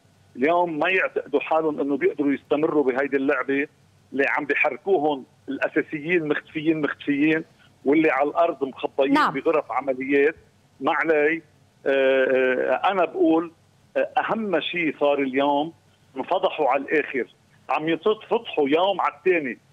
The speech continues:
Speaker 1: وما تخمني نحن بموقع ضعف، نحن بموقع قوة، لأنه عم نعرف نتصرف مع شو اللي مخطط، والمخطط كتير كبير، وبكره حتبينوا الأيامات.
Speaker 2: نعم.
Speaker 1: نحن عم نقدر نفصل تماما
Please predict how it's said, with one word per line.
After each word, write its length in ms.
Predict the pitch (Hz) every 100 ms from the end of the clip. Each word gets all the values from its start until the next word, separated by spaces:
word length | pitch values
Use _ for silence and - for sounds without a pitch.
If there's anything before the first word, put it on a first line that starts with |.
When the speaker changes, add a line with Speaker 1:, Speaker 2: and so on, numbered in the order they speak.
| _
Speaker 1:
وما 160 | 135 165
تخمني 440 | - - 214 190
نحن 280 | 185 - 175
بموقع 480 | 151 156 170 147 135
ضعف، 320 | 123 170 185 - _ _ -
نحن 280 | 180 - 160
بموقع 480 | 151 165 180 143 139
قوة، 360 | - 180 123 - _ _ _
لأنه 640 | 131 - 185 185 175 175 170 -
عم 160 | 165 139
نعرف 420 | 202 185 165 -
نتصرف 640 | 131 - 180 185 180 180 180 _ _ _ _ -
مع 300 | 185 185 170
شو 200 | - 208
اللي 160 | 175
مخطط، 520 | 160 - 190 - 165 151
والمخطط 480 | 147 - 185 180 165
كتير 400 | 147 - - 175
كبير، 320 | 180 156 185
وبكره 260 | 165 165 180
حتبينوا 500 | - 131 175 180 160
الأيامات. 520 | 151 131 143 147 127 - - - 262
Speaker 2:
نعم. 120 | 240
Speaker 1:
نحن 200 | 196 190
عم 180 | 151 165
نقدر 340 | 185 - 170 180
نفصل 360 | 190 - 185
تماما 480 | 170 170 190 170 135